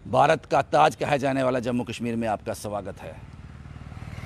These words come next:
बड़ी उम्मीदें हैं आपकी इस विजिट से। जम्मू कश्मीर को बड़ी उम्मीदें हैं। क्या पता आप चुनाव की डेट ही बता दें,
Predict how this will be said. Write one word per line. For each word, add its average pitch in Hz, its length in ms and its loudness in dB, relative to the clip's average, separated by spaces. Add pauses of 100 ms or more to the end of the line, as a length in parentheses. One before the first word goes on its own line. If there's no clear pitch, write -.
(500)
बड़ी 165 280 6
उम्मीदें 175 440 6
हैं 180 180 8
आपकी 156 540 6 (1200)
इस 143 180 -4
विजिट 151 280 0
से। 87 280 -6 (1700)
जम्मू 127 240 0
कश्मीर 135 320 0
को 147 140 0
बड़ी 139 240 2
उम्मीदें 127 360 2
हैं। 80 320 -10 (2500)
क्या 139 140 6
पता 143 260 4
आप 139 160 6
चुनाव 131 300 4
की 131 180 -2
डेट 135 260 2
ही 123 80 -2
बता 107 260 0
दें, 113 260 -4